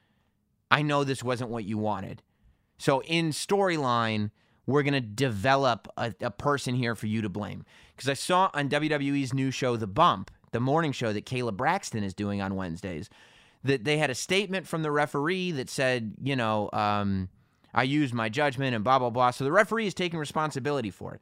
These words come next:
And this was on Wednesday. So now that, that the referee has taken responsibility for it, I think on Monday, that referee should be punished for the fact that he used bad judgment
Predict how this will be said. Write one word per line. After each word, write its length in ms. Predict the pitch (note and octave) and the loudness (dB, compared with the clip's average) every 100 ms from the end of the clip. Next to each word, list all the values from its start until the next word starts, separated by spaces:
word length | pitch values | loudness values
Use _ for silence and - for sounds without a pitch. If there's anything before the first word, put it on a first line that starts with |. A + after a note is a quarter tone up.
| - | -2
And 140 | D#3+ | 0
this 120 | B3+ | 0
was 120 | D4+ | 2
on 160 | C#4 A3 | 2 4
Wednesday. 560 | G3 F#3+ D#3+ G2 F2+ - _ _ _ _ _ | 2 2 -2 -6 -10 -16 _ _ _ _ _
So 500 | - - E3 D#3 D3 C#3 | -6 2 6 6 6 2
now 240 | E3+ G#3+ | 2 2
that, 360 | G#3+ F3 C3+ - | 0 -6 -8 -6
that 160 | C#3+ | -4
the 60 | C#3+ | 0
referee 420 | D#3 E3 D#3+ D#3 | 2 2 0 0
has 180 | C#3+ D3+ | 0 0
taken 260 | - D3 D3+ | -2 -4 -4
responsibility 680 | - C#3+ C3+ A2 C#3+ D3+ A2 | -2 -2 -2 -2 0 0 -2
for 240 | A2 G#2 | -2 -2
it, 80 | G#2 - | -4 -2
I 200 | C#3+ B3+ | 0 0
think 200 | A3+ D3 | 0 2
on 200 | C3+ B2+ | 2 4
Monday, 560 | C#3 A#3+ D3+ F#2+ A2+ - _ _ _ _ _ _ _ _ _ _ _ _ _ _ _ _ - | 2 2 0 -4 -10 -16 _ _ _ _ _ _ _ _ _ _ _ _ _ _ _ _ 0
that 220 | C3+ B3 | 6 6
referee 380 | A3 F3+ F#3 F3+ | 6 4 2 2
should 160 | F#3 | 0
be 100 | F3+ | -2
punished 640 | F3+ - C#4 B3 - - _ _ _ _ _ _ _ _ | -2 0 0 0 -6 -14 _ _ _ _ _ _ _ _
for 160 | - E3 | 0 2
the 80 | D#3 | 2
fact 240 | E3+ E3 | 0 0
that 80 | E3+ | -2
he 60 | D#3+ | -2
used 280 | E3 F3 A2+ | 0 -2 -2
bad 440 | A2 C#3 D#3 D3 | 0 2 2 0
judgment 480 | E3+ C4 - G2+ | 0 0 0 -8